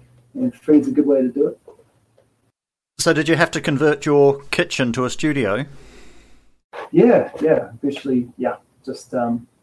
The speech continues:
Speaker 1: clean the kitchen up just a little bit and still kind of <laughs> leave it, um, you know, as natural as we could. We've got, um, on our stove, we've got two knobs missing, which you can see clearly in the, in the video. And, um,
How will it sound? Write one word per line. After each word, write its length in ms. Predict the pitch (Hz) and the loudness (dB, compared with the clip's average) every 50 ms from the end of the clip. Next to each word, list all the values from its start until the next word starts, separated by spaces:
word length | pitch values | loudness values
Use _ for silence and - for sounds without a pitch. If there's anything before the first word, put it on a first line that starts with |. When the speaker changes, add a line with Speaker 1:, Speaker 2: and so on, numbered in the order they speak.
| _ _ _ | _ _ _
Speaker 1:
clean 260 | _ - 127 127 123 | _ -4 -2 0 0
the 80 | 123 123 | 0 -2
kitchen 360 | - - 139 127 - - 131 | -4 -8 -10 -10 -6 -4 -4
up 200 | 131 131 - _ | -4 -6 -8 _
just 160 | - - - | -20 -20 -12
a 60 | 139 | -6
little 260 | 131 127 139 143 143 131 | -4 -2 0 0 0 0
bit 320 | - 139 135 135 123 - - | 2 4 4 4 2 0 -8
and 360 | 127 127 127 123 123 127 127 | -6 -4 -2 0 0 0 0
still 240 | - - - 165 - | 0 0 0 0 0
kind 240 | - - 156 131 123 | 2 2 2 2 2
of 100 | 120 120 - - | 0 -2 -4 -10
<laughs> 80 | 131 139 | -4 2
leave 200 | 147 147 147 143 | 2 4 4 6
it, 180 | 143 135 - - - - - - - _ _ _ _ _ _ _ _ | 4 4 2 0 -4 -18 -20 -20 -20 _ _ _ _ _ _ _ _
um, 560 | - 135 135 135 135 127 131 131 127 131 120 - _ _ _ _ _ _ _ - | -2 0 0 2 2 2 2 2 0 0 -2 -6 _ _ _ _ _ _ _ -4
you 120 | 165 156 131 | -2 0 0
know, 260 | 120 120 120 127 131 | 2 0 -2 -2 -2
as 240 | - 147 147 143 143 151 | 0 0 0 0 0 0
natural 420 | 165 165 160 160 - 151 143 139 | 0 0 0 2 2 2 4 4
as 160 | 135 131 - | 4 2 0
we 80 | - 131 | -6 -8
could. 300 | 131 - 151 151 156 160 | -4 2 4 4 4 4
We've 200 | 139 139 131 127 | 2 -4 -4 -2
got, 260 | - 147 143 - - - - | 0 2 2 2 2 -2 -6
um, 680 | 127 131 131 127 127 127 127 123 123 123 123 123 - - _ | -4 -2 0 0 0 0 0 0 0 0 -2 -2 -6 -8 _
on 140 | - 143 147 | -2 0 0
our 120 | 143 131 127 | 0 0 -2
stove, 540 | - - - 160 160 170 170 170 160 160 - - | -6 -6 0 2 4 6 6 4 4 0 -4 -6
we've 200 | 143 143 139 - | -6 -6 -4 -2
got 380 | - - 131 127 - - _ | 0 0 0 0 -2 -6 _
two 200 | - - 180 180 | -4 0 2 2
knobs 360 | 165 139 135 139 151 147 - | 2 2 2 2 2 2 0
missing, 440 | 139 151 170 175 - - 208 214 214 | -2 -2 -2 -2 -2 -4 -6 -6 -6
which 320 | 180 151 - - - _ _ - - - - - - | -6 -8 -8 -10 -16 _ _ -18 -16 -16 -16 -14 -10
you 60 | 247 247 | -10 -8
can 140 | 247 277 | -8 -10
see 240 | 277 - - 147 131 | -12 -10 -6 -6 -6
clearly 600 | - - - - 143 143 143 143 135 131 131 131 | -6 -8 -10 -6 -2 0 2 2 2 2 2 2
in 160 | 131 120 117 | 4 4 2
the, 180 | 117 117 117 - _ _ _ _ _ _ _ _ _ _ | 2 0 -2 -6 _ _ _ _ _ _ _ _ _ _
in 100 | - 135 | -6 -4
the 80 | 131 120 | -4 -4
video. 480 | 117 127 131 131 127 120 120 123 123 123 123 - 127 | -4 -2 -2 0 0 0 0 -2 -2 -6 -10 -16 -12
And, 420 | - 120 123 123 123 117 117 117 120 | -8 -6 -4 -2 0 0 0 0 -2
um, 420 | 117 117 117 117 120 120 - - | -4 -6 -4 -6 -6 -8 -10 -14